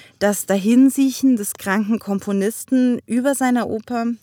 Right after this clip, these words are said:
des Künstlers über seinem Werk, all das hätte Hoffmann in seinen Erzählungen nicht besser erfinden können.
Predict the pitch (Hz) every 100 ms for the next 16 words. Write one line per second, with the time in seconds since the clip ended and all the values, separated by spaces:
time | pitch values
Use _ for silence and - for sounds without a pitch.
0 | _ - - - - - 226 - 262 294
1 | - - 269 269 - - - - 220 208
2 | 196 190 185 165 214 262 _ _ _ _
3 | _ _ _ 185 196 196 208 254 - 220
4 | 220 202 196 233 - 247 247 247 - 208
5 | 190 180 - - - 226 226 226 208 214
6 | 254 - - 208 214 220 185 - 233 214
7 | 185 - 165 151 151